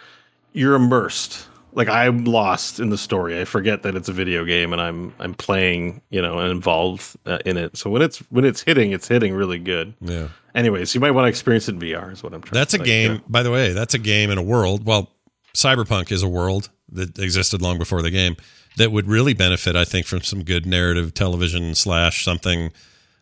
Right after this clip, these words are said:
Speaker 2: uh, approach. It doesn't have a,
Speaker 1: They did
Speaker 2: a Master Chief. It doesn't have a Commander Shepard. You can make whatever you want in that world. Um,
Speaker 1: they, they did s-, there was a, I don't know if they canceled it or not, but there was an a-, supposed to be an anime. Uh,
Speaker 2: Oh, I'd be into
Speaker 1: they
Speaker 2: that.
Speaker 1: announced one.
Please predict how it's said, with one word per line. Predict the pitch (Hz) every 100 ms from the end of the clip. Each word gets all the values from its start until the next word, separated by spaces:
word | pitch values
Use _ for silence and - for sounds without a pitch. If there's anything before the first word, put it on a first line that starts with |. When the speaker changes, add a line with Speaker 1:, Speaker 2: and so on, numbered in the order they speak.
| -
Speaker 2:
uh, | 87 85 82
approach. | 92 - 92 87 - -
It | 101
doesn't | 110 110 98
have | 117 117
a, |
Speaker 1:
They | 113
did | 110 180
Speaker 2:
a |
Master | 101 95 - 90
Chief. | - 92
It | 98
doesn't | 95 95
have | 98 107
a |
Commander | 107 101 87 85
Shepard. | - 87 85 82 90
You |
can | 92 95 90 95 95 98
make | 104 101 _ -
whatever | 101 104 104
you | 104
want | 101 127 -
in | 82
that | 80 -
world. | 85 85 90 - _ _ _ _ -
Um, | 98 92
Speaker 1:
they, | 127 127
they | 131
did | 120 - 139
s-, | 123 -
there | - 131
was | 139
a, | 139 123 101 101 -
I | 113
don't | 156
know | 123
if | -
they | 104
canceled | - 107 - 131 101
it | 92
or |
not, | 90 90
but | 98
there | 101
was | 107 123
an | 107
a-, | 90 -
supposed | - 113
to |
be | 117
an | 92
anime. | 82 95 95 87 87 87 - -
Uh, | - 87 80 90 -
Speaker 2:
Oh, | 104 120 80
I'd | 92
be | 139
into | 101 80
Speaker 1:
they | 82
Speaker 2:
that. | 117 92
Speaker 1:
announced | 90 104 -
one. | 95 95